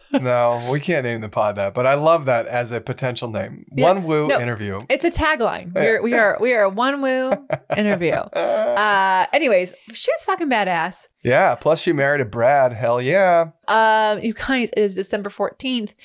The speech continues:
Speaker 1: And if you're listening to this in real time, and if you're not, hi, it's December fourteenth, twenty twenty-three. This is what people are talking about back then. I just was listening to,
Speaker 2: Back
Speaker 1: um,
Speaker 2: then?
Speaker 1: Yeah. Well, you never know.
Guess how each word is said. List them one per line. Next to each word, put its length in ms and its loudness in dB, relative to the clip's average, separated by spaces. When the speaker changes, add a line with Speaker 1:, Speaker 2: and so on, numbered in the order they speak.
Speaker 1:
And 440 0
if 160 -6
you're 80 2
listening 240 0
to 40 -2
this 100 -6
in 100 -4
real 140 0
time, 380 -4
and 100 -4
if 120 -6
you're 120 0
not, 300 -2
hi, 240 -2
it's 160 -2
December 280 -6
fourteenth, 380 -6
twenty 140 -4
twenty-three. 300 -4
This 140 -6
is 40 -18
what 80 -6
people 160 -6
are 40 -8
talking 240 -8
about 200 -10
back 220 -12
then. 240 -10
I 100 -2
just 240 -2
was 140 -6
listening 340 -6
to, 300 -4
Speaker 2:
Back 380 0
Speaker 1:
um, 60 -8
Speaker 2:
then? 300 -4
Speaker 1:
Yeah. 220 -2
Well, 160 0
you 140 -4
never 200 -2
know. 140 -4